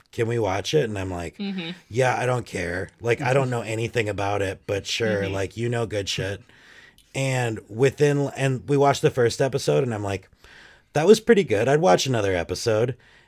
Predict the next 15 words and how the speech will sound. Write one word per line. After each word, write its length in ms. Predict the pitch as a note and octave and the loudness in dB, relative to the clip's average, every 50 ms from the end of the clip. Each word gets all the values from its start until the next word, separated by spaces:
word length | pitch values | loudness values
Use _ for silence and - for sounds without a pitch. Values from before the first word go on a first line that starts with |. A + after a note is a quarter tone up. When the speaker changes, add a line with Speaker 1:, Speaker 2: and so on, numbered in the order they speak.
| _ _ _ _ _ _ | _ _ _ _ _ _
Speaker 1:
And 160 | - C#3 C#3+ C3+ | 0 2 2 4
by 120 | C#3+ C#3+ | 4 4
the 140 | C3+ C#3 C#3 | 4 4 4
end 100 | C3+ C#3 | 4 4
of 80 | - A#2+ | 4 4
episode 420 | C3+ C3 C3 A2+ - C3+ B2+ A#2 | 4 2 2 2 2 2 2 2
two, 160 | - C#3 C#3+ C3+ | 4 2 4 4
I'm 120 | C3 A#2+ | 4 2
like, 280 | G#2+ G2 F#2+ F2 - - - _ _ _ _ _ _ - - _ _ | 0 -2 -2 -4 -6 -12 -20 _ _ _ _ _ _ -16 -16 _ _
"Keep 180 | - F3 F3 G3 | 2 4 6 6
it 60 | F3+ | 6
coming." 540 | - F#3+ F#3 F3+ D#3 A#2 G#2+ G2+ F#2+ F#2+ G2 - - - | 8 8 6 8 6 6 4 2 0 -2 -4 -6 -4 0
And 400 | C3+ C#3 C3+ C3+ C3 B2 A#2+ A2 | 2 2 2 2 2 0 0 0
Speaker 2:
Mm-hmm. 440 | - B3+ G#3+ A#3 A3 G#3 G#3+ A#3+ A3+ - _ _ _ _ - - _ | -2 -2 -4 -4 -6 -6 -6 -8 -10 -14 _ _ _ _ -20 -12 _
Speaker 1:
it, 260 | - D3 C#3+ C#3 - | 2 4 4 4 2